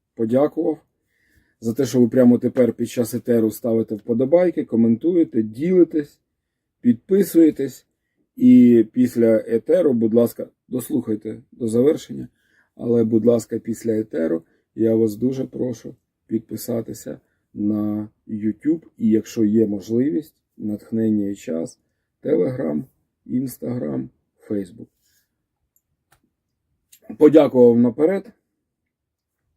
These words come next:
Отже, е,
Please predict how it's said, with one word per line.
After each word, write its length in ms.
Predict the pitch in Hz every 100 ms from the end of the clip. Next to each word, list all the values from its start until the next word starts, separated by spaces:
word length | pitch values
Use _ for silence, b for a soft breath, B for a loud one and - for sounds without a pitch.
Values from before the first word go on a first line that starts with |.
| _ _ _ _ _ _ _ _ _ _ _ _ _ _ -
Отже, 600 | 196 180 185 185 165 156 _ -
е, 600 | - 131 131 127 127 120